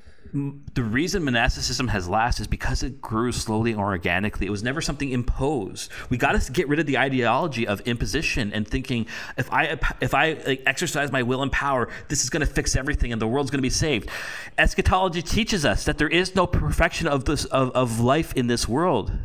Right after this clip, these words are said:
Ratzinger says. We gotta stop thinking that way. We gotta start thinking that,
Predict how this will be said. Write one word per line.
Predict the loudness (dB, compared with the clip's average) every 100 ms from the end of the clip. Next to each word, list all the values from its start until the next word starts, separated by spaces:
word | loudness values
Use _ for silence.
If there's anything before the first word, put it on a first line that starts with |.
| -6
Ratzinger | 0 0 0 -4 -4 -4
says. | -2 -2 -2
We | -4
gotta | -2 -2 -2
stop | -4 -6 -4
thinking | -4 -2 -2
that | -2
way. | -2 -4 -6 -4
We | 0
gotta | 2 2
start | 2 0 2
thinking | -2 0 0
that, | 0